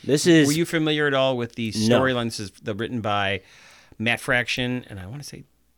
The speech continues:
Speaker 2: David Aja did the artwork. I, I, I could be wrong on that, but it's a, it was a, a series that only came out about a few years ago. The reason it's interesting, and this is very faithful to the tracksuit mafia part of that and everything.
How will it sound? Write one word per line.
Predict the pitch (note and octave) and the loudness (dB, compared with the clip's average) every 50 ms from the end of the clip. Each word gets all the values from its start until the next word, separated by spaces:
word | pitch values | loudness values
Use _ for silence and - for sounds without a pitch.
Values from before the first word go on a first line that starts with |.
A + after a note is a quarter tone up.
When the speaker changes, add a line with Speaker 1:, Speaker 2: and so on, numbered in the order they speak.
| _ | _
Speaker 2:
David | - - G#2 B2 A#2+ F2+ | -20 -20 -18 -16 -16 -16
Aja | E2 E2+ G2 A#2 B2+ C3 B2 | -16 -16 -16 -16 -16 -16 -14
did | B2 B2+ A#2+ | -14 -12 -12
the | B2 | -10
artwork. | B2+ C3 C3 A2+ G#2+ | -10 -10 -10 -8 -6
I, | G#2+ A#2 - - G2 G2+ - _ - | -6 -6 -6 -8 -12 -16 -18 _ -20
I, | E2+ | -20
I | F2+ - - - | -20 -20 -14 -12
could | - G#2 | -10 -8
be | A2 G#2+ | -6 -6
wrong | G#2+ G#2+ G2+ G2 | -4 -4 -4 -4
on | F#2+ F#2 | -6 -6
that, | F#2 F#2 F2+ - | -8 -8 -10 -10
but | - G#2+ G2 | -10 -10 -10
it's | F2+ - G#2+ | -8 -8 -6
a, | G2 F2+ | -6 -6
it | - | -4
was | B2 A2+ G#2+ | -4 -4 -2
a, | A2 G#2+ - | -4 -4 -4
a | A2+ A2+ | -6 -6
series | - - - B2+ F#3 F3 C#3 | -6 -4 -4 -4 -2 -2 0
that | C#3+ B2 | 0 0
only | C3 C3+ B2 | 0 0 -2
came | - B2 A2 G#2 G#2 | -2 -2 -2 0 0
out | G#2 G#2+ G#2 | 0 0 0
about | F2+ G2 F2+ F2+ | -2 -2 -4 -4
a | F2 | -6
few | - - A#2 G#2+ | -6 -4 -4 -2
years | G#2 G#2 G#2+ G2 | -2 -2 -4 -6
ago. | F#2+ E2+ F2+ - - - - - | -6 -8 -10 -12 -12 -16 -14 -8
The | - D#3 | -4 0
reason | G#3 C#4 C4+ B3+ A#3 | 0 2 2 2 0
it's | E3+ - E3 | 0 0 0
interesting, | D#3 - - G2+ F2+ A2 A#2+ | 0 0 -2 -6 -6 -4 -2
and | C3+ | 0
this | F3+ G3 F#3+ | 0 0 0
is | D3 | 0
very | C3 F3+ F#3 F3+ D#3+ C3 | 2 2 2 2 2 0
faithful | - - - - F3 E3+ E3+ E3+ - - - F#3 F3 E3 D3+ C#3+ - - - _ _ _ | -2 -8 -4 0 2 2 2 2 -4 -6 -2 0 2 2 2 0 -2 -6 -14 _ _ _
to | - - D3+ C#3+ | -6 -2 -2 0
the | B2+ C3 B2+ A#2+ A2+ | 2 2 0 0 -2
tracksuit | - - - D#3+ D3 C#3+ - - - - C#3+ C3 B2 | -4 -4 0 0 0 0 -2 -4 -6 -4 -4 -4 -2
mafia | B2 A#2 A#2+ B2 B2+ B2+ - - B2+ A#2 G#2 | -2 0 2 2 0 0 0 -2 -2 -4 -4
part | - - - A2+ G#2 G#2 G2+ | -6 -6 -6 -4 -4 -4 -4
of | G2 E2+ | -6 -8
that | F#2+ F#2 F#2 F2 - - _ | -6 -6 -6 -6 -8 -12 _
and | G#2+ G#2 G2+ | -12 -10 -10
everything. | F#2+ G2 G2 F#2+ G2 G#2 F#2+ | -10 -10 -10 -8 -8 -10 -10